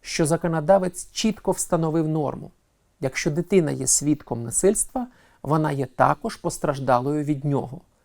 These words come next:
А звідси комплекс допомоги розповсюджується на дитину свідка, як на постраждалу особу.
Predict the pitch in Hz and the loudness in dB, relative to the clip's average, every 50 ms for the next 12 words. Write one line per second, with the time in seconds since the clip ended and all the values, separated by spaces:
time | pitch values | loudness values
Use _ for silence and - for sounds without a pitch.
0 | _ _ _ _ _ _ - 143 143 120 113 117 131 139 156 - - - 233 247 | _ _ _ _ _ _ 2 2 4 4 2 2 2 2 2 2 -2 -2 -2 -2
1 | 247 - - _ _ _ _ - 185 208 190 160 143 135 127 127 127 123 - 151 | -4 -6 -14 _ _ _ _ 6 10 10 10 10 6 0 -4 -6 -6 -6 -2 -2
2 | 147 - - 156 160 165 170 156 123 123 - - _ _ _ _ - - 135 - | -2 2 2 2 2 2 0 0 0 -2 -8 -8 _ _ _ _ -8 -8 -8 -8
3 | - - 139 - - 156 147 131 131 139 139 - - 139 131 131 120 135 127 - | -6 -8 -6 -4 0 -2 -2 0 0 -4 -4 -4 -6 -6 -6 -4 -4 -4 -4 -2
4 | 139 127 123 117 - - - 113 110 - - - 180 196 208 - _ _ _ _ | -4 -4 -2 -4 -4 -6 -4 -8 -10 -10 -4 0 0 0 0 -2 _ _ _ _
5 | _ _ - 135 147 - - 147 131 - 131 - - - 127 - - - 110 120 | _ _ -2 -2 -2 -2 -2 -8 -6 -4 -6 -6 -6 -6 -8 -4 0 0 0 0
6 | 127 - - 143 135 - - - - - - | 0 -6 -6 -4 -4 -2 -2 -4 -6 -8 -12